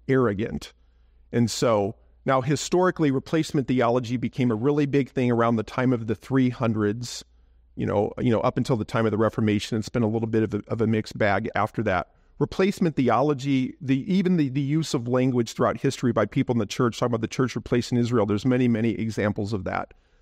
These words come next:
There are people today who want to say, "No, there's no such thing as replacement theology. We believe in fulfillment theology." That is the logic fallacy of distinction without difference. <laughs>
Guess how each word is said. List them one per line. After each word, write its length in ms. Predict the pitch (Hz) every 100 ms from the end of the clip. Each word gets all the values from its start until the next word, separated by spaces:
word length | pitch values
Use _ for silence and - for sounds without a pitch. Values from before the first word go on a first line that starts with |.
| _
There 100 | 160
are 100 | 196
people 320 | - 220 196
today 320 | 151 135 147
who 120 | 147 143
want 120 | 127
to 60 |
say, 160 | - 127
"No, 180 | 151 170
there's 160 | 151
no 100 | 170
such 280 | 135 - 131
thing 140 | 156 143
as 120 | 131
replacement 500 | 131 - 127 - 120
theology. 400 | 120 113 113 123
We 140 | 117
believe 320 | 113 113 120
in 100 | 113
fulfillment 480 | 107 - - 120 120
theology." 560 | 131 113 120 120 131 123 _ _ _ _ _ _
That 140 | 160
is 100 | 156
the 80 | 139
logic 360 | 135 127 131 -
fallacy 500 | 135 120 123 - 123
of 120 | 110
distinction 640 | 117 - - 147 - 131 120
without 420 | 117 110 117 107
difference. 580 | 113 - - - -
<laughs> 60 | -